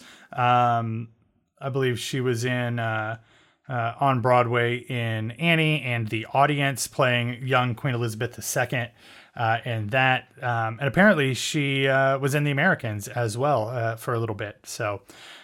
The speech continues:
uh, looking forward to that. I can definitely do that. Um,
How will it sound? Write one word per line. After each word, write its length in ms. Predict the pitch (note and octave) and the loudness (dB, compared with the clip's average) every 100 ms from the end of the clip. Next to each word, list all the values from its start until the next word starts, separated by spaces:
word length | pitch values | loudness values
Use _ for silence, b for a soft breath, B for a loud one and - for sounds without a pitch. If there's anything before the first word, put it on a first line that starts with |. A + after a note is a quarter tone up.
| B | B
uh, 280 | - G#2+ A2+ | -4 0 0
looking 280 | D#3 G3 F#3+ | 4 4 4
forward 180 | - F#3 | 6 6
to 20 | |
that. 100 | A#2 | 6
I 100 | A#2 | 4
can 100 | C3+ | 4
definitely 300 | D#3+ D3+ C#3+ | 4 4 0
do 120 | A#2+ | 0
that. 280 | A2+ G#2+ G#2+ B B B - | 0 0 -2 B B B 2
Um, 260 | D3+ D#3 | 4 4